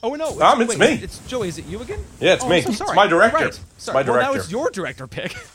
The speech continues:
Speaker 2: He has seven movies total. He, he's, he's, he's, he's current. Um, there's some, there's some real highs.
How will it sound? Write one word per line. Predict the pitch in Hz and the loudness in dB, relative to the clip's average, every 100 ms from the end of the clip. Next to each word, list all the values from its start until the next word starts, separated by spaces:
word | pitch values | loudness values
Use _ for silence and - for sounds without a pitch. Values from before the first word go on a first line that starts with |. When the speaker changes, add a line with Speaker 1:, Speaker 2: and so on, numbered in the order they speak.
| _ _ _ _ | _ _ _ _
Speaker 2:
He | |
has | 156 190 | -2 4
seven | 254 269 | 4 4
movies | 247 202 | -2 -4
total. | - 180 135 127 - _ _ - - - - - - - - - - | -2 0 0 0 -8 _ _ -20 -20 -20 -20 -20 -20 -20 -20 -20 -12
He, | 156 160 | -10 -6
he's, | 180 180 - | -6 -6 -8
he's, | 160 156 139 | -8 -10 -12
he's, | 131 165 151 - | -8 -8 -10 -12
he's | 131 151 | -12 -12
current. | - 185 135 135 - _ _ _ - _ _ _ - | -4 -2 -2 -6 -10 _ _ _ -20 _ _ _ -6
Um, | 113 110 104 104 98 - - _ - _ _ _ 113 | -4 -4 -6 -12 -14 -20 -20 _ -20 _ _ _ -12
there's | 113 117 | -12 -8
some, | 135 123 127 139 | -8 -8 -10 -8
there's | 131 | -8
some | 156 147 | -6 0
real | 185 | 2
highs. | 190 180 185 214 - - | 2 2 0 -2 -12 -20